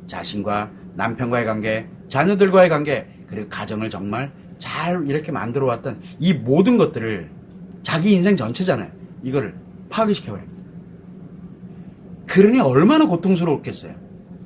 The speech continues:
점점 파괴됩니다. 그래서 남편에 대한, 외도를 한 남편에 대한 배신감,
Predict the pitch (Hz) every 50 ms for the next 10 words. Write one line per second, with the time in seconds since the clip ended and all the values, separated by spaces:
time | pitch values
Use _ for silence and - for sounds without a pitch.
0 | - - - - - 139 156 170 190 208 247 254 269 - 233 269 262 269 233 185
1 | 131 107 95 82 80 - - - - - - - - - - - - - - -
2 | - - - - 180 175 135 127 131 123 110 90 - - - - - - - 80
3 | 92 104 107 107 - 107 110 104 101 101 95 101 110 120 123 127 - - - -
4 | 110 139 160 170 165 185 180 180 170 170 170 165 143 104 107 104 - 113 107 107
5 | 95 117 113 107 90 - - - 120 135 156 - - 208 190 147 113 95 85 85